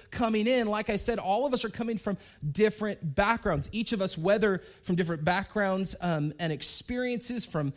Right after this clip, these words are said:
family history, each of us has an idea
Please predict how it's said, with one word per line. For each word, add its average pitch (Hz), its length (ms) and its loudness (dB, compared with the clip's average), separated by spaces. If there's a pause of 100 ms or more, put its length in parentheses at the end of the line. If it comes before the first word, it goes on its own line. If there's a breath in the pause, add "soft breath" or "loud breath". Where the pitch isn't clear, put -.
(140 loud breath)
family 233 540 2
history, 220 580 -2 (100)
each 254 280 -2
of 262 100 0
us 233 140 0
has 214 420 -2
an 226 180 0
idea 170 680 -2